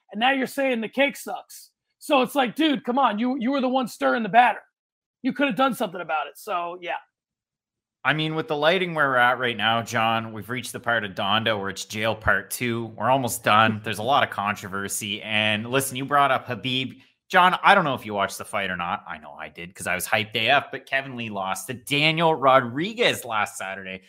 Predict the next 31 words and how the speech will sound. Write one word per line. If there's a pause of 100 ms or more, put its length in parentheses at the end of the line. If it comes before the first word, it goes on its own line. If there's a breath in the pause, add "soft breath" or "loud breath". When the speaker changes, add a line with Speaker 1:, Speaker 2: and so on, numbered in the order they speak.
(200 soft breath)
Speaker 2:
And
with
that
loss,
he
became
two
and
five
in
his
last
seven. (320)
He's
on
quite
a
skid.
TriStar
didn't
help.
And
to
make
matters
worse, (320)
and, (180)
and
a
sidebar
here,